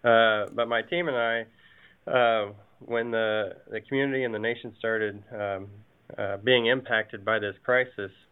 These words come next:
we had a conversation. I was looking back on May twenty-fourth is, um, what are some tools under, um, you know, our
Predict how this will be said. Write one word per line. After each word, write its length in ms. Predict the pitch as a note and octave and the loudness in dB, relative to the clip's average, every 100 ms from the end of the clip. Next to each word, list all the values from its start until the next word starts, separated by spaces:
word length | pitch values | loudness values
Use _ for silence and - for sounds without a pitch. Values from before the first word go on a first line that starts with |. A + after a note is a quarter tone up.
| _ _ _ _ _ _ - | _ _ _ _ _ _ -8
we 80 | B2+ | 2
had 100 | C3 | 2
a 60 | A2+ | 4
conversation. 720 | A#2+ A#2+ G#2+ G#2 A#2 A2 A2+ | 2 2 0 -2 -2 -2 -2
I 60 | |
was 80 | G#2 | -2
looking 200 | A2 A2+ | -2 -2
back 220 | A2 A2 | 0 2
on 160 | A2+ G#2 | 0 -2
May 140 | G#2+ | -2
twenty-fourth 640 | G#2 A2+ G#2 F#2+ A#2+ A#2+ A#2+ | -2 -4 -4 -2 0 0 0
is, 140 | G2 F#2 _ - - - - | -6 -6 _ -20 -20 -20 -2
um, 420 | A2 G#2 F#2+ F#2 _ - | 4 4 4 -2 _ 0
what 200 | A#2+ C#3+ | 2 2
are 80 | - | 0
some 120 | A#2 | -8
tools 440 | G#2+ C3 B2+ A2+ G2 | -4 0 2 0 -4
under, 600 | F#2+ A#2 A2 G#2+ G#2 G2+ C3 G#2 | -6 -4 -2 -2 -2 -6 -12 -6
um, 500 | G2 F#2+ F#2+ F#2 F#2+ _ _ _ _ | -4 -4 -6 -10 -16 _ _ _ _
you 60 | G#2+ | 0
know, 80 | G2 | 4
our 180 | A#2+ | 4